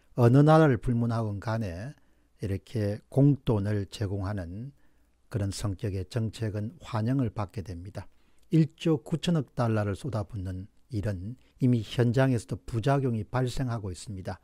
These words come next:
물가가 급등하고 또 사람 구하는 일이 점점 어려워지는 그런 일들이 속속 보고가 되고 있습니다. 이 같은 대규모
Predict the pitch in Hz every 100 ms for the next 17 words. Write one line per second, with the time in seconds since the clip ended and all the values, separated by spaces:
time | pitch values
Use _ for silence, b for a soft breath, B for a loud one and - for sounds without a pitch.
0 | _ _ 131 131 131 123 113 - - _
1 | 117 98 110 104 92 113 - _ _ _
2 | _ _ 131 117 - - - 123 147 143
3 | 131 117 107 104 101 92 107 101 107 107
4 | 113 113 127 117 98 90 - _ _ _
5 | - 117 110 95 82 95 87 - 113 -
6 | 120 110 _ _ _ _ 110 98 104 104
7 | 87 - - 113 95 85 - 98 127 -
8 | _ - 120 127 127 117 127 120 131 143
9 | 135 -